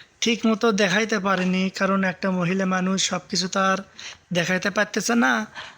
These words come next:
আপনারা আবার হয়তো কিছু কিছু মানুষ বলতেও পারেন যে লতাই সবার কাছ থেকে হেল্প নেয়, আবার হচ্ছে যে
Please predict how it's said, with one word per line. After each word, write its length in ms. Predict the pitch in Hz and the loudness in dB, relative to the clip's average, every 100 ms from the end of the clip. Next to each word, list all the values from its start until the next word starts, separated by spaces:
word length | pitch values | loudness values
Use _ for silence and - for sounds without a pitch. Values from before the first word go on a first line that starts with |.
| - | -2
আপনারা 360 | 214 226 240 | 0 4 4
আবার 200 | 240 233 | 4 4
হয়তো 420 | 226 220 233 226 214 | 4 2 2 2 2
কিছু 200 | 208 220 | 0 -2
কিছু 200 | 208 220 | -2 0
মানুষ 240 | 214 208 190 | 0 2 2
বলতেও 380 | 202 185 220 | 2 2 0
পারেন 440 | 202 208 190 190 190 - - - - | 2 2 4 2 0 -6 -14 -12 -4
যে 380 | 175 190 190 190 | 2 4 4 4
লতাই 360 | 196 202 247 254 | 4 4 2 2
সবার 300 | - 233 233 | 2 2 0
কাছ 220 | 233 - | 0 -2
থেকে 240 | 240 226 | -2 0
হেল্প 300 | 190 185 208 208 - | 0 0 -2 -2 -4
নেয়, 420 | 208 208 202 190 190 - - - - | 0 0 0 -2 -4 -12 -20 -20 -4
আবার 220 | 180 180 | -2 0
হচ্ছে 240 | 185 208 190 | 0 0 0
যে 320 | 196 196 | 2 2